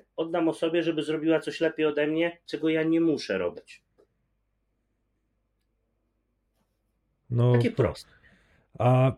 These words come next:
Speaker 2: miałeś wcześniej opory przed delegowaniem, czy to było proste od pos-, od początku?
Speaker 1: Miałem cholerne opory.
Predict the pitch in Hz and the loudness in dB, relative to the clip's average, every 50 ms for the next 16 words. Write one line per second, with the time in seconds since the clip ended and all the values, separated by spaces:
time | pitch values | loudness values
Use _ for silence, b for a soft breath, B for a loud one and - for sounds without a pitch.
0 | - - - 123 131 127 131 131 135 135 - - - - 190 - - - 143 123 | -6 -14 -6 -2 0 2 4 4 4 4 2 0 -8 -14 -16 -16 -2 0 0 0
1 | - - 139 131 135 - - 139 135 131 127 - - - 127 120 - 131 131 131 | 2 2 2 2 2 2 4 2 4 4 2 0 -2 -4 -4 0 2 4 4 4
2 | 127 135 127 139 143 160 170 160 - - - - 139 131 135 123 - - 139 131 | 4 4 4 6 6 6 4 2 2 0 -2 0 4 4 4 4 4 4 2 2
3 | - - - 135 120 120 - - 127 - - - 123 117 - 123 120 - - 117 | 2 0 0 0 0 0 -2 -6 -8 -6 -6 -6 -8 -4 -2 -4 -2 0 -2 -2
4 | - 117 113 107 - - 113 - - _ 107 110 120 131 131 131 147 135 - - | 0 0 -2 -2 -4 -6 -8 -8 -6 _ -2 2 2 4 4 2 2 0 2 2
5 | 143 139 135 123 113 107 107 104 101 - - 98 92 90 85 78 | 2 6 6 4 4 4 0 -2 -2 -2 -2 -2 -2 0 -2 -6